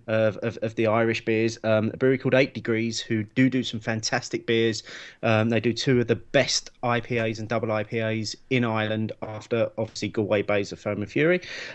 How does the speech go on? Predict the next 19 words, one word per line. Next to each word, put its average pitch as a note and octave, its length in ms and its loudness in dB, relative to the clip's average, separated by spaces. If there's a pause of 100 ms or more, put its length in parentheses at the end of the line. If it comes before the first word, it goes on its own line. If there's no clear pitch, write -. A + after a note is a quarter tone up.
Um, C3 220 8
but C3 180 2
next C3 240 2
week C3+ 220 0
we B2+ 220 4
are A#2+ 180 0
featuring B2 400 -2
a A#2 40 0
beer C#3+ 200 4
that D3 80 4
was A#2+ 120 -2
very, D#3 200 6
very E3+ 180 4
limited E3 600 4
that A2+ 120 -6
they A#2 140 0
produced A2+ 400 -6
in A2 80 -2
Ireland, G2+ 380 0